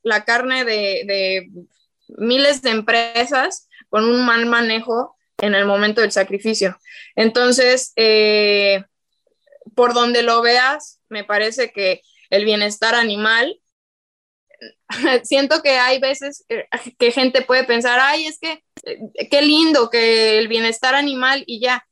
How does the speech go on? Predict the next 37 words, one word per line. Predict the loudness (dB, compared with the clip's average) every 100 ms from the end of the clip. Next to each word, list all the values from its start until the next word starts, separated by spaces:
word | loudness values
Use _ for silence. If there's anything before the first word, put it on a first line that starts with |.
| _ -4
Bueno, | -2 -2 -6 -10
sí, | -10 -4 -4 -6 _ _ -10
o | -4
sea, | 0 0 0
claro, | 0 2 0 -2 -2
es | -4
muy, | -4 -6 -6
muy | -6 -8
importante | -6 -4 -4 -2 -2 -2 -2
por | 0 -2
el | -2
tema | -2 0 0 0
de, | 0 -2 -4 -6
de, | -12 -14 _
de | -2 0
simplemente | -2 0 0 0 -4
sentido | -4 -4 0 0 2
común | 0 0 -2 -4
y, | -6 -6 -8 -8 -10 -12 -12 -12
y, | -14 -6
y | 0
respetar | 2 2 0 -2 0 0 0 0
y | -2
respeto, | -2 -2 0 0 0 -2 -6 _ -20 _
pero | 0 2 2
también | 0 -2 0 -2 -4 -10 -2
por | 0
el | 0 0
tema | -4 0 0 -2 _ _ -6
de | -4 0
números. | 0 0 2 2 0 -8 -16 -6
O | -2
sea, | 0 0 -2
si | -4
lo | 0 2
ves | 0 -2 -2
económicamente, | -2 0 -4 -4 -4 -4 -2 -4 -2 -4 -4